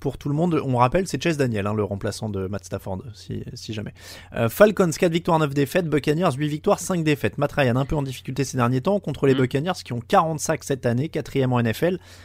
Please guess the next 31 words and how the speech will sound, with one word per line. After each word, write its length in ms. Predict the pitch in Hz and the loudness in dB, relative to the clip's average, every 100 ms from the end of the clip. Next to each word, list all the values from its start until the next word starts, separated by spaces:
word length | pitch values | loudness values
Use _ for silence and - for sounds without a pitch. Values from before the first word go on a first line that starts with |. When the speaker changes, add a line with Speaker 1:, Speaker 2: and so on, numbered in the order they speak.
| - - - | -20 -20 -20
Speaker 1:
Ça 180 | - | -18
semble 340 | - - 190 160 | -6 0 2 4
un 100 | 139 | 2
peu 180 | 147 175 | 2 0
compliqué 480 | 147 131 139 131 | -2 -6 -6 -4
pour 220 | 156 131 123 | -4 0 0
Atlanta, 360 | 127 127 175 | 0 0 0
d'autant 280 | 143 131 156 | 2 2 0
qu'ils 180 | 135 120 | -2 0
ont 60 | |
la 80 | 117 | 2
trentième 360 | - 131 120 131 | 0 -2 -2 0
défense 320 | 120 - 120 | -2 -2 -2
aérienne 300 | 113 110 113 | 0 2 2
de 80 | 110 | 2
la 140 | 104 | 2
ligue 180 | 135 160 | 2 0
et 80 | 113 | -2
qui 140 | - | -2
vont 100 | 110 | -4
jouer 200 | 107 135 | -2 -2
Tom 180 | 131 110 | -2 -2
Brady, 320 | 104 101 123 | -2 -2 -2
Mike 240 | 123 101 104 | -2 -2 -2
Evans 220 | 117 127 | -2 -4
et 40 | 107 | -8
tout 320 | - 117 110 | -6 -2 0
et, 420 | 104 101 98 104 | 0 0 -2 -6
et 120 | - 123 | -6 -6
compagnie. 640 | 151 139 113 104 - - - - 143 - - - | 0 0 0 -2 -6 -10 -14 -20 -20 -20 -20 -6
Speaker 2:
Ouais, 360 | 131 123 87 | 0 2 0